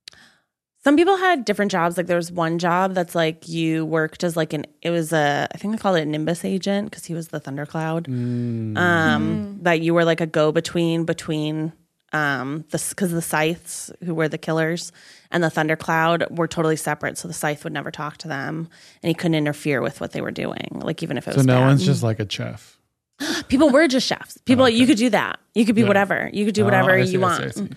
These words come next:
Speaker 1: And the Thunderhead would, like, try and help you find a nice job.
Speaker 2: Did the A I also make art?
Speaker 1: There was one part where they talked about art.
Speaker 2: Oh.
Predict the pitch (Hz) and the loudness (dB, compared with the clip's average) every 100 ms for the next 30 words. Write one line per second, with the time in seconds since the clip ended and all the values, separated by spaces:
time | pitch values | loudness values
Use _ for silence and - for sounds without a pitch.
0 | - - _ - 214 202 180 180 180 175 | -18 -20 _ 0 0 2 2 2 0 0
1 | 165 165 165 156 160 156 160 156 147 131 | -2 -4 -6 -6 -4 -6 -6 -8 -8 -8
2 | - 170 - - - - - - - 185 | -8 -8 -8 -8 -10 -12 -16 -18 -6 0
3 | 120 147 - 135 147 143 120 123 - 120 | 2 2 0 0 0 0 0 0 -2 -6
4 | 117 - 117 113 110 110 - - 123 107 | -6 -2 -2 0 -2 -4 -8 -4 0 0
5 | - - 107 - - - - _ - 226 | -4 -14 -14 -14 -16 -16 -16 _ 2 4
6 | 202 185 190 392 - 202 185 202 294 208 | 4 4 4 2 0 0 2 2 2 2
7 | 170 165 170 - 185 175 165 160 - 185 | 2 2 -2 -2 -2 0 0 -2 -8 -10
8 | - 190 - - - - - - 214 - | -8 -6 -6 -6 -8 -8 -16 -20 -20 -14
9 | 101 123 | -12 -12